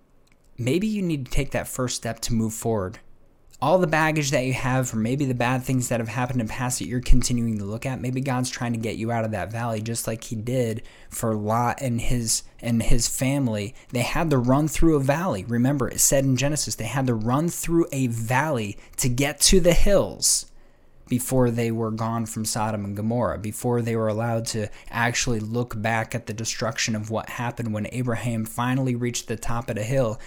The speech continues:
He looked back and looked at the destruction. Sometimes we have to go through that valley, but there is a hill at the end of it. So maybe you need to take that first step into moving forward. Or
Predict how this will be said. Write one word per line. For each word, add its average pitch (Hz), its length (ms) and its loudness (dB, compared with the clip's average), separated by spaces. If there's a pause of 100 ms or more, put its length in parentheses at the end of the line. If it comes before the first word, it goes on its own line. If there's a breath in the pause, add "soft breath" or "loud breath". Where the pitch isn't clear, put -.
(160 loud breath)
He 135 200 8
looked 123 260 0
back 110 300 -2
and 113 120 -2
looked 110 240 -4
at 107 220 -4
the 98 60 -8
destruction. - 680 -6 (720 soft breath)
Sometimes 139 440 2
we 127 100 2
have 127 220 0
to 131 80 -2
go 117 120 0
through 113 240 -4
that 95 220 -4
valley, 104 460 -10 (840 soft breath)
but 120 140 0
there 120 140 4
is 120 180 2
a 107 60 0
hill 117 280 2
at 101 160 -2
the 104 140 -6
end 104 160 -6
of 107 100 -14
it. - 260 -14
So 120 160 -4
maybe 127 360 0
you 131 120 2
need 120 220 0
to 110 80 -10
take 117 240 -2
that - 140 -8
first 117 300 -6
step 107 220 -6
into 107 140 -4
moving 107 360 -4
forward. 101 480 -10 (640 soft breath)
Or 156 360 4